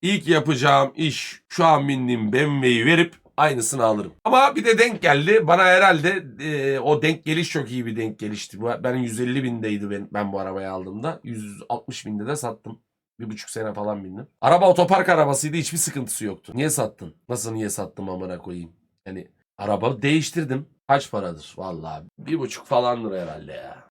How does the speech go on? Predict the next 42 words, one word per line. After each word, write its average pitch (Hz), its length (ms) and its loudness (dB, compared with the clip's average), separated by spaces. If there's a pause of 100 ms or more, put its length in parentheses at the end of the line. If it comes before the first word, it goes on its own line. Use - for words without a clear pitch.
(120)
Bir, 175 280 2
bir 185 180 6
buçuk 165 220 -2
arası 156 380 2
bir 151 60 -4
şeydir 160 420 0
ya. 107 300 -2
Bakmak 120 560 -2
lazım 107 360 0
yani. 87 300 -8
Ama 147 420 4 (180)
ha, 151 140 -4
bir 185 100 0
buçuk 170 220 -6
falan 165 300 -2
mı? 110 140 -10 (180)
Ee, - 40 -14 (320)
işte - 180 -14
tamam, 180 260 2
iki 180 200 0
bin 185 60 6
on 185 120 4
altı, 170 260 2
iki 160 180 -6
bin 175 80 4
on 170 100 2
yedi, 143 200 -2
iki 143 180 -6
bin 156 60 -4
on 156 120 2
sekiz 127 300 -4
B 156 60 4
M 160 60 2
W 120 200 0
ile 156 80 4
aynı 175 260 4
para 131 260 4
yani. 104 240 0 (140)
İki 156 260 -4
bin 175 200 0
dört 190 220 6
model, 156 340 2